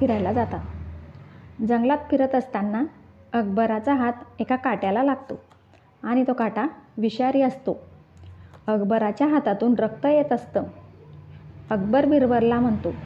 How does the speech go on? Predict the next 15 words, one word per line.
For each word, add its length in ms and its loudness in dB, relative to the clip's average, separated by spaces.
"हे 140 2
बघ 160 2
बिरबल, 420 2
माझ्या 280 0
बोटातून 420 2
रक्त 340 0
येत 240 4
आहे 240 0
आणि 280 4
मला 260 4
खूप 300 0
त्रास 280 0
पण 220 2
होत 200 2
आहे." 220 0